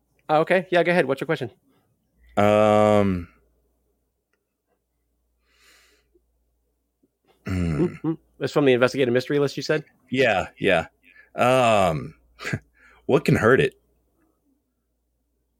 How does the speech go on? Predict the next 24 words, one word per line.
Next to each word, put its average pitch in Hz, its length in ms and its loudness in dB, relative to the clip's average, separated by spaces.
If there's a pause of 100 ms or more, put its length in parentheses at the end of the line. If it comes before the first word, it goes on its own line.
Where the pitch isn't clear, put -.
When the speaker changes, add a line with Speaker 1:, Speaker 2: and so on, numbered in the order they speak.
(380)
Speaker 1:
What - 200 -8
can - 300 -2
hurt 147 260 2
it? 202 120 -2 (480)
Um, 143 460 2 (800)
hmm, 143 300 2 (280)
that's - 160 -14
a 131 40 -10
good 123 200 -4
question. 117 520 -8 (720)
Uh, 117 720 0 (1600)
in 143 200 2
specific 143 440 -4
reference 139 360 0
to 143 180 0
the 123 120 -2
gentleman 127 420 2
at 117 80 -4
the 117 80 -6
top 127 180 -2
of 120 60 -10
the 110 40 -12
stairs? 123 400 -4 (240)
Speaker 2:
Yeah. 98 260 2